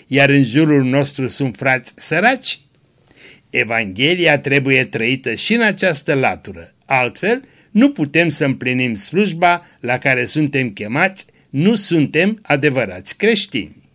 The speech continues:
Iar la versetul cincisprezece din doi Corinteni, capitolul opt, ni se aduce o lămurire în plus. Citim: „După cum este scris,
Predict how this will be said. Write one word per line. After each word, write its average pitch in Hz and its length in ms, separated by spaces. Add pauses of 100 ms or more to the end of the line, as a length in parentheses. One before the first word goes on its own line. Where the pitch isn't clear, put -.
(360)
Iar 135 240
la 131 160
versetul 196 640
cincisprezece 135 1000
din 135 260
doi 160 200
Corinteni, 123 600
capitolul 110 680
opt, 226 420
ni 131 180
se 139 160
aduce 165 640
o 143 120
lămurire 135 540
în 165 120
plus. - 540 (100)
Citim: 135 440 (960)
„După 185 360
cum 285 220
este 202 360
scris, - 540